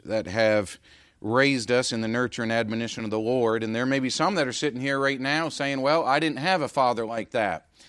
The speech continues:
Well, you don't have to be discouraged or depressed, because you can commit to be one like that. And you can stop that cycle that may have been, um,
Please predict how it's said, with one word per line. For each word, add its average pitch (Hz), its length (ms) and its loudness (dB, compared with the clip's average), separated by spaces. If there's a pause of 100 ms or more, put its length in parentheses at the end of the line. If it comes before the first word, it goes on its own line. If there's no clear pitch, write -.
(560)
Well, 147 200 6
you 139 140 2
don't 147 200 0
have 160 260 0
to 143 80 -6
be 147 420 0 (100)
discouraged 151 680 0
or 156 100 4
depressed, 151 640 2
because 147 640 -2 (140)
you 156 180 -2
can 151 140 -2
commit 165 320 -2
to 160 80 -8
be 190 200 0
one 113 280 0
like 98 240 -8
that. - 420 -12 (720)
And 110 420 -2
you 127 220 -4
can 127 380 -4
stop 160 560 2
that 143 260 0
cycle 160 680 -2 (440)
that 117 260 -2
may 139 240 0
have 127 180 0
been, 127 540 -4
um, 107 560 -2